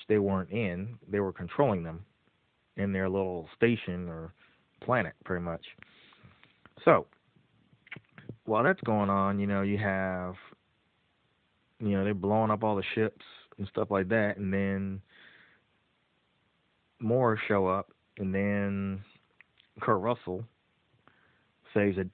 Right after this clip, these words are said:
saves them, and just, you know, blows up all the ships at once. So, so they let, and then, then they find somewhere to land, and then, you know, that's when Kurt Russell finally meets Star, uh, Egon, or Ego,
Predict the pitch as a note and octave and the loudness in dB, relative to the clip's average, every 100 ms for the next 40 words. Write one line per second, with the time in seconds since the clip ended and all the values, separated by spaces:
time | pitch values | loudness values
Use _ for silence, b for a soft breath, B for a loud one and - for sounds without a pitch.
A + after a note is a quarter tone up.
0 | - A2 G#2 G2 G2 G#2 G2 F#2 F#2 - | -2 2 2 2 -2 -2 -2 -2 -4 -8
1 | - G2+ - - - - G#2 F#2 F2 G#2 | -8 -8 -10 -20 -20 -4 -2 -2 0 0
2 | G2+ G#2 G2+ G2+ F#2 - G2+ F2 G#2+ G2+ | 2 0 0 -2 -2 -4 -4 -4 -6 -6
3 | - - E2+ E2+ F#2+ _ b b b b | -10 -10 -6 -6 -10 _ b b b b
4 | b b b _ _ _ _ _ _ - | b b b _ _ _ _ _ _ -6
5 | A2 A#2 C3 A#2+ A2+ G#2+ B2+ D#3+ E3 D3+ | 0 2 2 -2 -2 -2 0 0 0 2
6 | C#3 B2+ A#2 B2 B2 A2 A2 A2 G#2+ A2 | 2 2 0 -2 0 -2 -2 -2 -4 -4
7 | G#2+ F#2 G2+ G2 G2 G2 G#2 _ _ _ | -6 -4 -4 -4 -6 -8 -14 _ _ _
8 | _ _ _ _ _ - G#2 G2 G2 A2 | _ _ _ _ _ -8 -4 -2 -2 -4
9 | - G2+ G2 G2 - A#2 G2+ A2+ - A2 | -2 -2 0 -2 0 0 2 -2 -2 -2
10 | G#2+ - G#2+ G#2 G#2 G#2 - A2 A2 G#2+ | -2 0 0 2 0 -4 -4 -2 0 0
11 | - - G#2 F2 A#2+ C3 A2 G2 G2 G#2 | -6 -6 -4 -2 -2 2 2 2 -2 -4
12 | _ _ _ - G2 C#3 A2+ F#2 F#2 | _ _ _ -4 -2 0 2 2 0